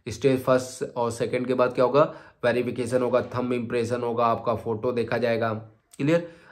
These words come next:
अच्छा, जो आपके ओरिजिनल डॉक्यूमेंट्स होंगे वो देखेंगे डीबी डॉक्यूमेंट वेरिफिकेशन में आपके, है ना। फिर अलॉटमेंट सेंटर होगा कि कहाँ कहाँ भेजा जाएगा, आप अपनी तरीके से नहीं कर सकते हो, है ना। अच्छा, सेकंड,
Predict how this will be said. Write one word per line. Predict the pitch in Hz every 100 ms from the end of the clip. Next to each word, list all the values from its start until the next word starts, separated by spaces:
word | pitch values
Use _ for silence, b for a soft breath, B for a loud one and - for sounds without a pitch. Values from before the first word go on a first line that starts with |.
| B
अच्छा, | 127 - 110 104
जो | 120 127 123
आपके | 123 113 110 127
ओरिजिनल | 113 120 117 120 123
डॉक्यूमेंट्स | 117 107 123 120 117
होंगे | 123 120
वो | 110 120
देखेंगे | 117 113 117 120 120
डीबी | 120 120 120
डॉक्यूमेंट | 120 113 120 123 117
वेरिफिकेशन | 117 117 107 117 110 113
में | 110 107
आपके, | 107 104 107 104 104 B B B
है | 135
ना। | 180 B B B
फिर | - 135 -
अलॉटमेंट | 127 123 113 - 127
सेंटर | 127 117 123
होगा | 123 123
कि | 127
कहाँ | 127 120 117
कहाँ | 120 120
भेजा | 120 117
जाएगा, | 117 117 117
आप | - 120 120
अपनी | 120 131 127
तरीके | 120 117 131
से | -
नहीं | 131 120 104
कर | 107
सकते | 107 101 107
हो, | 104 104 - _ _
है | 139
ना। | 175 175 B B B -
अच्छा, | 113 113
सेकंड, | 104 127 139 139